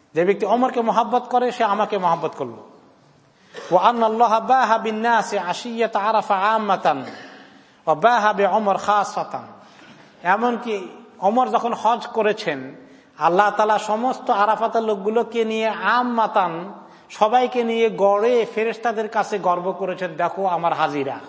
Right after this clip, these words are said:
কিভাবে আমার কাছে মাপ চায়, তওবা করে গুনাহ মাপ চায়।" আর আল্লাহ তাআলা ইন্ডিভিজুয়ালি, পার্সোনালি ওমরের ব্যাপারে নাম ধরে ফেরেশতাদেরকে বলেছেন, "দেখো ওমরের অবস্থা,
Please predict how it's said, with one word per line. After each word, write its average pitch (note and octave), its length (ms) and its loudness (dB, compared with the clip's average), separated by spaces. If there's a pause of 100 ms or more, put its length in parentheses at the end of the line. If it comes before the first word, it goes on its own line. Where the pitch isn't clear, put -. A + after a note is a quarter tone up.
(500)
কিভাবে G#3+ 340 2
আমার G3+ 300 2
কাছে G3 240 -6
মাপ E3+ 240 0 (100)
চায়, E3+ 240 2
তওবা E3+ 240 0
করে E3 240 -4
গুনাহ D#3+ 280 -2
মাপ D3 260 -2
চায়।" G#2 240 -10 (1120)
আর D#3+ 200 2
আল্লাহ G3 360 2
তাআলা G3+ 320 0
ইন্ডিভিজুয়ালি, A3 800 0
পার্সোনালি A#3 720 0
ওমরের C4 460 2
ব্যাপারে A3+ 280 0
নাম G#3 360 2
ধরে C4 220 0
ফেরেশতাদেরকে G3 560 -4
বলেছেন, D3+ 380 -6
"দেখো E3 240 0
ওমরের E3 320 -2
অবস্থা, A#2 420 -10